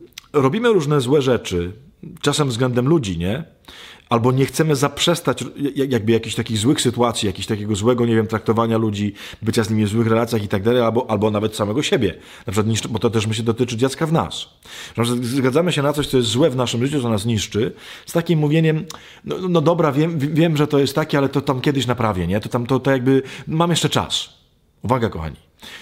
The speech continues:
To zdanie jest mądre, bo mówi tak. Znacznie trudniej jest podnieść człowieka, który został złamany, niż ukształtować kogoś, kto był może zerowy, w takim sensie nieukształtowany,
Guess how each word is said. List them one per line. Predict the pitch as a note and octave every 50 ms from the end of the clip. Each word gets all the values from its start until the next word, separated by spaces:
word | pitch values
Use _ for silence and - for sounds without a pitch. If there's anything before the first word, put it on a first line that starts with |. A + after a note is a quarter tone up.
| - -
To | - D3
zdanie | C#3+ A3 A3+ G#3+ F#3+
jest | D#3 B2+
mądre, | C#3+ F#3 G#3+ F#3 F3 D3
bo | C#3
mówi | D3+ E3 D#3+ C#3 C#3 C3+
tak. | - G2 D#2 - - - - - _ _ _ _ _ _ _ _ _ _ _ _ _ _ _ _ _ _ -
Znacznie | F#2+ G#2 E3 G#3 G#3 - G3+ F3
trudniej | - E3 G3 F#3 D#3+ D#3+ D3 C#3 C3
jest | B2+ B2 A#2+ - - -
podnieść | - D#3+ D#3 D3+ D#3+ C#3+ A#2 -
człowieka, | - B2 B2 D3+ - D#3+
który | - C3+ A#2+
został | A2+ C#3 C3+ - B2 A2+
złamany, | A2 A#2 A2+ A#2 A2+ G#2+ F#2+ F#2+ A2 B2+ C#3 C#3+ - _ _ _ _ _
niż | - A#2 A#2 - -
ukształtować | C#3+ - - - B2+ A#2+ D#3 D3+ D3+ C3 -
kogoś, | D3+ D3+ D#3 D3+
kto | - -
był | A#2 B2+ C#3
może | C3+ D3 C#3+ B2 B2+ B2+ B2+ B2+ - - A2+ C3
zerowy, | C3 G#2 A#2+ B2 E3 D#3+ C#3 B2
w | A2
takim | A#2 G#2+ - A2
sensie | G#2 B2 C3 A2+ A#2+ A#2
nieukształtowany, | A#2+ D3 D#3 C#3 - - - G#2+ G2+ - G#2+ G2+ G2+ F#2+ F#2+ G2+ B2+ E3